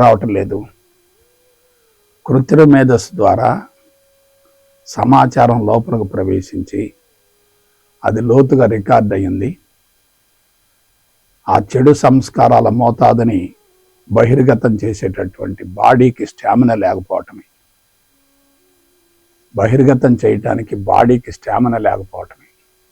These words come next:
పుట్టుకతోటే బలహీనతలు, పెరిగే కొలది బలహీనతలు, యుక్త వయసు వచ్చేసరికి సమస్యలు, వృద్ధాప్యం వచ్చేసరికి నిరాశ, నిస్పృహ,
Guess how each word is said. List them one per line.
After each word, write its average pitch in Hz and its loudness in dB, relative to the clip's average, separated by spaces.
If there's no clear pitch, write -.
పుట్టుకతోటే 147 4
బలహీనతలు, 107 0
పెరిగే 139 6
కొలది 151 0
బలహీనతలు, 110 -4
యుక్త 123 0
వయసు 139 4
వచ్చేసరికి 117 -4
సమస్యలు, 98 -6
వృద్ధాప్యం 127 0
వచ్చేసరికి 104 -6
నిరాశ, 120 2
నిస్పృహ, 101 -6